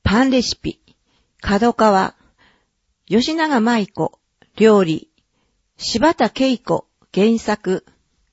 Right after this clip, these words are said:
人気絵本、パン泥棒シリーズに登場するパンのレシピ本。パン泥棒の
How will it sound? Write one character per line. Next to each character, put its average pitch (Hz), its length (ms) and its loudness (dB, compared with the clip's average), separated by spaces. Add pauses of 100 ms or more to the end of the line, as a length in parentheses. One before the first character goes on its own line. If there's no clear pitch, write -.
(2250)
人 262 300 -2
気 277 160 -4
絵 254 120 2
本、 220 460 -4 (220)
パ 233 180 -2
ン 302 100 -4
泥 311 240 0
棒 311 220 -2
シ 294 200 -6
リ 285 180 -2
ー 180 40 -6
ズ 185 140 -4
に 180 300 -8
登 208 200 0
場 214 220 0
す 208 140 -4
る 190 120 -2 (460)
パ 262 220 0
ン 233 80 0
の 202 240 0
レ 175 160 -2
シ - 160 -6
ピ 247 180 -2
本。 196 340 -2 (640)
パ 254 200 0
ン 302 60 -4
泥 302 220 0
棒 226 260 2
の 185 220 -2